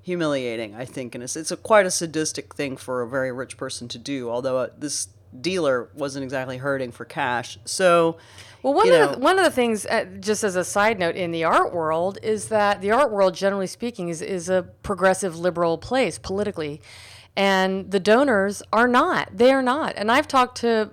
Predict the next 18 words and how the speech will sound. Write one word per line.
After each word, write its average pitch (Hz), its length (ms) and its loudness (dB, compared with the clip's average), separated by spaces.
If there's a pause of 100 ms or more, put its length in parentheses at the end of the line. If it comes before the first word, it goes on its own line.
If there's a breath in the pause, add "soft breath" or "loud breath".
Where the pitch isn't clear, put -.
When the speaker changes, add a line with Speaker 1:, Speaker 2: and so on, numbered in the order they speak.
(140)
Speaker 2:
collectors 226 520 0
and 196 120 -4
donors. 202 460 2 (300 loud breath)
These 349 180 -6
people 480 220 4
are 453 100 4
Republicans, 320 800 -2
you 208 80 -4
know, 202 160 0
and, 226 300 -2
and 220 200 -2
they 247 120 4
have 247 100 0
talked 285 240 0
about 233 140 0
how 202 160 4
they 208 200 0
feel 220 640 2